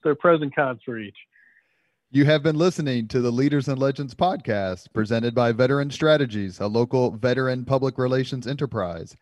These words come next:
Speaker 2: and sponsored by Girl Scouts of Central Indiana, Garmond Construction, the Crowne Plaza Hotel, Grand Hall, and Conference Center at Historic Union Station, the law firm of Bose, McKinney, and Evans, and the Bose Public Affairs Group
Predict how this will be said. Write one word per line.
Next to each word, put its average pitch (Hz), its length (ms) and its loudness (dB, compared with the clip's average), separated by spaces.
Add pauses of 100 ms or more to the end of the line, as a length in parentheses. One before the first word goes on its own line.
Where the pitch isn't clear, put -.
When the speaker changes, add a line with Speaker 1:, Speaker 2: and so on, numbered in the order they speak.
(140)
Speaker 2:
and 117 140 -4
sponsored 127 480 0
by 113 340 2 (340)
Girl 123 180 4
Scouts 123 420 0
of 110 100 -2
Central 131 360 -2
Indiana, 127 580 -2 (440)
Garmond 127 640 0
Construction, 139 760 -2 (380)
the 117 100 -4
Crowne 131 300 0
Plaza 131 340 2
Hotel, 135 680 2
Grand 127 360 0
Hall, 131 460 0
and 110 220 -8
Conference 165 480 -2
Center 127 420 -4
at 107 140 -6
Historic 123 500 0
Union 120 280 -2
Station, 127 580 -2 (480)
the 127 80 0
law 135 220 4
firm 123 280 2
of 101 220 0
Bose, 113 460 2
McKinney, 113 500 -4
and 101 100 -6
Evans, 135 440 -2 (140)
and 147 380 -2
the 120 100 -2
Bose 117 360 2
Public 117 320 -4
Affairs 117 320 0
Group 175 280 0